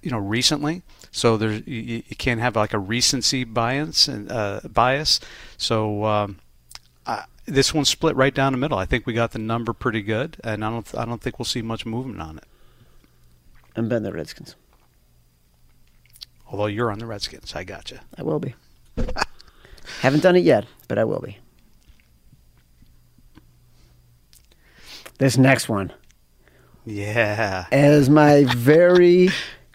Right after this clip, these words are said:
Speaker 2: close personal friend Keith Jackson used to say,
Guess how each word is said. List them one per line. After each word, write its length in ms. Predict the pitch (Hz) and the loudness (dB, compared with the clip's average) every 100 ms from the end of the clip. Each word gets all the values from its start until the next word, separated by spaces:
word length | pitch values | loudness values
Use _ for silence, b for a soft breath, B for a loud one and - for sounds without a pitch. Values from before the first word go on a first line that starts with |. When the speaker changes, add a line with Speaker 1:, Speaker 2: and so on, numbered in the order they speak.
| - | -10
Speaker 2:
close 920 | - 160 156 165 175 190 - - - - _ - - _ _ | 0 6 8 8 6 4 0 -4 -8 -14 _ -20 -20 _ _
personal 540 | - 170 165 175 160 | 2 4 6 6 6
friend 800 | 156 - 143 135 131 131 127 131 - _ _ _ _ _ _ _ _ _ _ _ _ _ _ | 6 4 6 8 6 6 4 2 -2 _ _ _ _ _ _ _ _ _ _ _ _ _ _
Keith 280 | - 156 160 | 2 2 2
Jackson 560 | - 151 139 - 123 107 | 4 6 6 2 0 0
used 220 | 107 - | 0 -4
to 60 | |
say, 400 | 98 107 82 87 | -4 -2 -2 -4